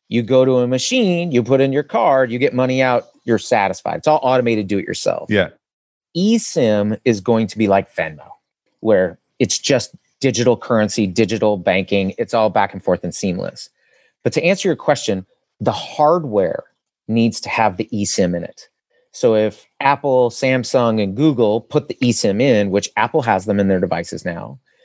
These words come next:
Speaker 1: the Pixel six, it was in the Pixel five, but it's in that device too, and Samsung is on board as well.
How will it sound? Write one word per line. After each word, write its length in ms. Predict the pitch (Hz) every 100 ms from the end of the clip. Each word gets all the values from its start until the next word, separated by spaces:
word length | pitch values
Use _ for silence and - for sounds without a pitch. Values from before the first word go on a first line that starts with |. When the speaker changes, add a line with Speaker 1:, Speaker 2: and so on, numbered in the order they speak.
| _
Speaker 1:
the 80 | -
Pixel 300 | - 127 -
six, 680 | - - 185 117 117 - - _ -
it 40 |
was 140 | 104
in 80 | 101
the 60 | 95
Pixel 260 | 104 -
five, 380 | - 80 117 104
but 100 | 95
it's 100 | 92
in 120 | 110
that 200 | 104 120
device 320 | 107 98 92 -
too, 340 | - 135 107
and 100 | 101
Samsung 480 | 95 127 127 127 117
is 80 | 98
on 220 | 101 98
board 220 | 90 98 87
as 100 | 135
well. 220 | 175